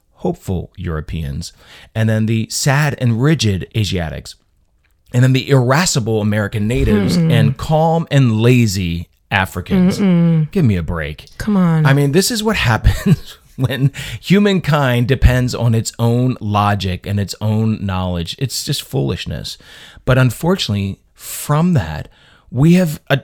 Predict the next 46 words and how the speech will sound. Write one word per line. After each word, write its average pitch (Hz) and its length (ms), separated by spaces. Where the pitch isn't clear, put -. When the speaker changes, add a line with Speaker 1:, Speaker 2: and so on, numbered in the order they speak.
Speaker 1:
we 139 160
have 165 80
adopted 165 540
this. - 420
I 185 100
mean, 143 140
we - 80
Speaker 2:
Mm-hmm. 165 60
Speaker 1:
see 185 160
it 170 60
in, 170 100
on 165 160
so 175 120
many 165 160
forms. 139 520
And 120 140
in - 80
fact, 143 200
I 147 60
never 143 240
check - 300
them. 82 160
Are 78 100
you 80 160
black? 92 360
Are 90 40
you 78 160
white? 98 320
Are 92 100
you 76 220
Asian? 117 320
Are 98 60
you, 92 140
I'm 104 140
human. 104 460
Give - 140
me 160 60
the 185 80
Speaker 2:
Mm-hmm. - 60
Speaker 1:
box 143 240
that 143 60
says 127 260
human. 90 480
Speaker 2:
Mm-hmm. 170 340
Speaker 1:
And 123 200
yet, 151 280